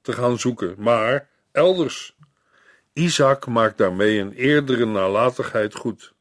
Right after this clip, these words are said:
Jacob is nu ongeveer zesenzeventig jaar. Genesis achtentwintig, vers twee tot en met vier. "Ga liever naar Paddan Aram,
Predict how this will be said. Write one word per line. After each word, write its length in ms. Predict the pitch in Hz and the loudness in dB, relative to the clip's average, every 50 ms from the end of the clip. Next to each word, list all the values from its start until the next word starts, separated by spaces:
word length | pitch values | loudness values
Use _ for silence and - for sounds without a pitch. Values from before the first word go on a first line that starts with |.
| _ _ _ _ _ _ _ _ _ _ _ _ _ | _ _ _ _ _ _ _ _ _ _ _ _ _
Jacob 540 | _ - 160 175 190 214 208 - 180 160 - | _ 0 2 2 2 2 2 0 0 0 0
is 180 | 156 147 - - | -2 -2 -2 -2
nu 120 | 147 143 | -2 -2
ongeveer 640 | 147 - 143 143 131 - - - 123 110 107 101 95 | -2 0 -2 -2 -2 -4 -6 -6 -4 -2 -2 -2 -4
zesenzeventig 920 | - - - 196 196 - - - - - 151 147 143 131 131 - - 120 | -4 -2 -2 -2 -2 -2 -4 -6 -2 0 0 0 0 0 -2 -6 -10 -4
jaar. 360 | 113 113 101 90 85 78 73 _ _ _ _ _ _ _ _ _ _ _ _ _ _ _ _ | 0 0 0 0 0 -4 -8 _ _ _ _ _ _ _ _ _ _ _ _ _ _ _ _
Genesis 600 | - - 165 175 180 175 160 - - 190 - - | -4 0 2 2 2 0 -2 -2 -4 -4 -4 -4
achtentwintig, 920 | - - 185 - - - 160 135 - 151 170 185 165 - 180 160 - - _ _ _ _ _ _ _ | -2 -2 -2 -2 -2 -6 -10 -8 -6 -6 -6 -6 -6 -8 -10 -12 -14 -18 _ _ _ _ _ _ _
vers 340 | - - - 90 85 - | -10 -8 -6 -6 -6 -8
twee 340 | - - - 123 120 117 117 | -8 -4 0 0 2 2 0
tot 240 | 113 - 120 107 - | -2 -4 -6 -6 -4
en 60 | - | -4
met 200 | 120 113 113 - | -6 -4 -6 -8
vier. 400 | - - - 90 82 76 - _ _ _ _ _ _ _ _ _ _ _ _ _ _ _ _ | -10 -10 -8 -8 -8 -10 -12 _ _ _ _ _ _ _ _ _ _ _ _ _ _ _ _
"Ga 220 | _ - - 127 | _ -2 2 2
liever 340 | 131 131 135 147 143 131 151 | 4 4 4 2 2 2 2
naar 180 | 135 127 123 120 | 2 2 2 2
Paddan 460 | - - 139 131 127 123 120 123 120 | 2 2 0 2 2 2 0 0 0
Aram, 600 | 123 135 147 156 160 147 131 117 110 98 90 85 | 0 0 2 2 2 2 2 2 0 -4 -8 -12